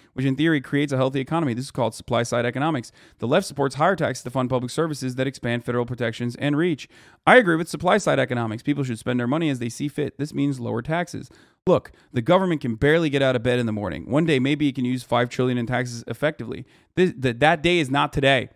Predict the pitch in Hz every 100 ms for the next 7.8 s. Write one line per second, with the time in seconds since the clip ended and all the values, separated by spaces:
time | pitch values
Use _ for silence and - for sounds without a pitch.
0 | _ 170 185 185 - 185 170 143 139 160
1 | 180 - 120 160 170 139 135 135 113 120
2 | 135 151 147 - 135 135 147 131 131 127
3 | 76 - 127 160 170 - 156 151 127 143
4 | 147 147 123 131 139 127 120 127 123 127
5 | 120 117 107 - 127 135 135 135 131 127
6 | 123 131 113 113 - - - 123 127 127
7 | 117 113 - 110 104 113 -